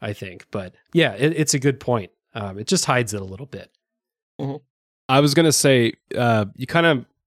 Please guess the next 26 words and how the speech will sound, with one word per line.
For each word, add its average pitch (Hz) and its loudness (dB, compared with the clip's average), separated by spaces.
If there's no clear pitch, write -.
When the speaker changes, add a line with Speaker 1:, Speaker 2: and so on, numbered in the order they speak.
Speaker 3:
made, 135 4
made 127 0
the 123 -2
gears 127 0
start 123 -2
turning 123 -6
in 107 -6
my 110 -6
head 113 -2
when 107 -2
you 104 -4
s-, - -6
started 113 -6
talking 110 -6
about, 107 -6
like, 101 -10
playing 131 -4
with 110 -8
friends 127 -4
and 110 -6
how 113 -4
that 113 -10
can, 113 -14
like, 98 -12
help 120 -10
you 110 -10